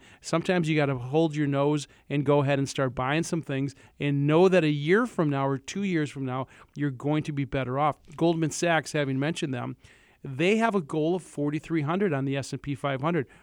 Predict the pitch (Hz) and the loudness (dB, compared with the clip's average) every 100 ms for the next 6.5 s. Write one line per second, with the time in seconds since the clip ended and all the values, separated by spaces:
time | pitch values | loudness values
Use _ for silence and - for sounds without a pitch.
0 | - 160 147 - 160 160 160 160 185 123 | 0 2 2 0 0 2 2 0 0 -4
1 | - - _ 160 - 202 220 220 - 156 | -12 -20 _ -4 2 2 2 0 0 -2
2 | - 185 170 - 156 147 143 139 135 147 | 2 2 2 0 -2 0 0 -2 -4 -2
3 | 139 - 135 135 131 127 - _ - 151 | -4 -4 -6 -4 -4 -6 -18 _ -4 -2
4 | 120 170 180 185 175 147 160 151 160 156 | 0 6 6 6 0 2 2 4 2 2
5 | 143 131 131 143 139 127 131 143 151 147 | 2 0 -2 -4 -4 -4 -2 0 0 0
6 | 131 147 147 131 | -4 -2 0 0